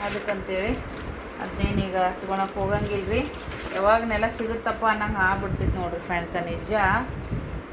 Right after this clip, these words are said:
ಯಜಮಾನ್ರು ಇನ್ನು ಒಂದು ಗಂಟೆ ಅಷ್ಟೊತ್ತಿಗೆ ಬರ್ತಾರಂತ್ರಿ ರಾತ್ರಿ. ಅಲ್ಲಿವರೆಗೂ ವೇಟ್ ಮಾಡೋಕ್ಕಾಗಲ್ಲ. ನನಗೂ ಸ್ವಲ್ಪ ಎಡಿಟಿಂಗ್ ಕೆಲಸ ಐತಿ. ಇವತ್ತು ಲಘುಟು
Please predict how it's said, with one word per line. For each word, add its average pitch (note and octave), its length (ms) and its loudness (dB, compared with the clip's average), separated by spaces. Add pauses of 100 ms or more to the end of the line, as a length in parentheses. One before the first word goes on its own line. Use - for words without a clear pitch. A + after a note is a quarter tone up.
(3500)
ಯಜಮಾನ್ರು B3+ 520 4
ಇನ್ನು A#3+ 200 6
ಒಂದು A#3 260 4
ಗಂಟೆ A#3 220 2
ಅಷ್ಟೊತ್ತಿಗೆ A3 340 -4
ಬರ್ತಾರಂತ್ರಿ G3 580 0
ರಾತ್ರಿ. G#3 720 0 (260)
ಅಲ್ಲಿವರೆಗೂ A#3 480 4
ವೇಟ್ A3 260 4
ಮಾಡೋಕ್ಕಾಗಲ್ಲ. G#3 560 2 (280)
ನನಗೂ G3+ 260 0
ಸ್ವಲ್ಪ G#3+ 260 -4
ಎಡಿಟಿಂಗ್ A3 400 -2
ಕೆಲಸ G#3 260 2
ಐತಿ. G3+ 240 0
ಇವತ್ತು G3+ 240 0
ಲಘುಟು A3+ 300 2